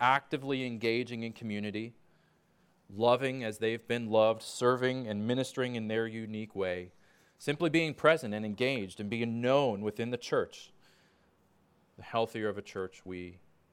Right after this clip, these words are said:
become. And the opposite is also true. When we separate ourselves from community, when we view church simply in, uh, consumeristic ways, what's in it for me, what can I get, and don't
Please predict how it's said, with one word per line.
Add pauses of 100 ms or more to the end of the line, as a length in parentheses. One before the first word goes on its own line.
(160)
become. (2500)
And (140)
the (140)
opposite
is
also
true.
When
we
separate
ourselves
from
community, (640)
when
we
view
church
simply
in, (300)
uh,
consumeristic
ways,
what's
in
it
for
me,
what
can
I
get, (600)
and
don't